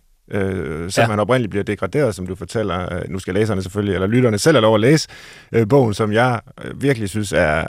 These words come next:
Speaker 1: er super fed og kun kan anbefale. Øhm, men, men du har den her, uden jeg skal sidde og anmelde den, det, det vil være forkert, men altså, der er ikke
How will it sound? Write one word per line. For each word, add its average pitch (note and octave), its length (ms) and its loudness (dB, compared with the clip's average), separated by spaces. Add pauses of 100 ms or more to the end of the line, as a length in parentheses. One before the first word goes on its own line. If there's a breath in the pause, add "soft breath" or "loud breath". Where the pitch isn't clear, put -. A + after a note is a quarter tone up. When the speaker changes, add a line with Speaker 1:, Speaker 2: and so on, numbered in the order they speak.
Speaker 1:
er E2+ 120 -8
super - 360 -8
fed F2+ 200 -2
og A#1+ 340 -2
kun A2+ 180 0
kan G#2 120 0
anbefale. F#2+ 460 -2 (680 loud breath)
Øhm, F2 560 0
men, G#2 420 0
men G#2 120 0
du G2 100 -2
har C3+ 120 4
den A#2+ 180 -2
her, G#2+ 300 0 (720)
uden G#2 160 -10
jeg G2 100 0
skal - 140 -10
sidde G2+ 160 2
og D2+ 60 4
anmelde G2+ 300 0
den, F2 100 -8
det, F#2+ 220 -2
det G#2 100 0
vil F#2+ 80 -4
være F#2+ 100 2
forkert, G2 360 2
men F#2 120 -2
altså, F2+ 360 0 (920 loud breath)
der A#2 60 6
er A2+ 80 6
ikke A#2+ 520 4